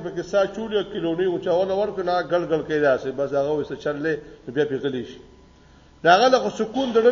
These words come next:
نه میلاویږي. خو نفس هغه आवाज اوري، وسه چللې، نو داسې خوځي، دا خوځي، دې ته لعب وایي. او لهو هغه ته وایي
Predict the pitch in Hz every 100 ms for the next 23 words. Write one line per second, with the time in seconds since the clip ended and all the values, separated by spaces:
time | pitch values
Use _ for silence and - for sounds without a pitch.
0 | 277 330 277 208 175 151 127 107 - -
1 | - - 214 294 - 214 202 202 220 233
2 | 214 254 277 262 233 185 190 208 208 214
3 | 190 190 185 190 - 175 214 196 185 170
4 | 170 226 254 254 254 - - - 139 202
5 | 190 156 143 131 160 208 143 98 - -
6 | - _ _ _ _ _ _ _ - 170
7 | 202 214 262 302 247 254 226 240 226 269
8 | 269 - 254 254 254